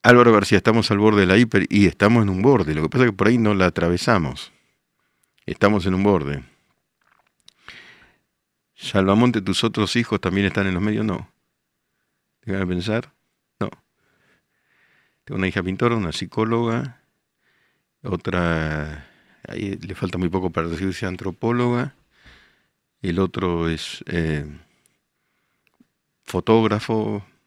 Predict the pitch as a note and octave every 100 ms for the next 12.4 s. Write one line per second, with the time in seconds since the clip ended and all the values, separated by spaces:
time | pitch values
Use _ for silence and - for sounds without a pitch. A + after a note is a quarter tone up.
0 | _ _ - - D#2 D#2+ E2 F2 G#2 A#2
1 | - - G2+ G2+ F2+ D#2+ - F2+ E2+ F#2+
2 | G#2 G2 F#2 F#2 F2+ D#2+ D#2+ F2+ E2 E2
3 | E2 F2 E2 F#2+ A#2 - A2 A2 A2 A2+
4 | F#2 - _ _ _ _ _ _ _ _
5 | _ _ G2+ F#2+ E2+ E2 - _ _ -
6 | F2+ F2 E2 D#2 D2+ D#2+ - - - _
7 | _ _ _ _ _ _ _ _ _ _
8 | _ _ - B2 B2 C3 - A#2+ B2 A2+
9 | G2+ G2+ C3 F#2+ D#2+ D2 E2 E2 E2+ D#2+
10 | D2 F#2 F2+ F2+ G2 G2 G2+ G2 G2 G2+
11 | F2 E2+ F2 D#2+ F2 F2 F#2 D#2+ D2 D#2
12 | C2 - -